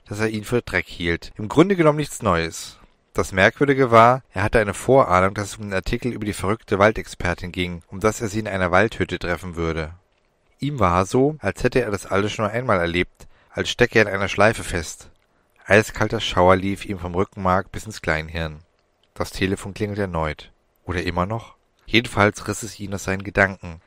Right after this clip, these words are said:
Ehe die eiskalte Schöne seines Chefs ihn ansprechen konnte, griff er schnell zum Telefon,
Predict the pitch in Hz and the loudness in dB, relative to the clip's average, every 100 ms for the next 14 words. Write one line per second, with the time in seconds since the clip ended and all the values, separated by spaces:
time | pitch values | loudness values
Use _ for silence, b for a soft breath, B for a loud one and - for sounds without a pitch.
0 | _ _ _ 117 135 127 - 95 117 - | _ _ _ -4 -4 -4 -2 0 0 -2
1 | 110 110 117 - 95 95 98 95 95 - | -2 -2 -4 -6 -2 -2 -2 -4 -6 -6
2 | 95 87 - 90 98 107 - 87 101 - | -4 -6 -10 -4 -4 -4 -8 -10 -10 -4
3 | 98 101 117 110 - - 127 127 - 98 | -2 -2 0 0 -2 -6 -2 -2 -2 -4
4 | 98 - - 95 104 - 104 104 | -4 -6 -6 -4 -4 -2 -2 -2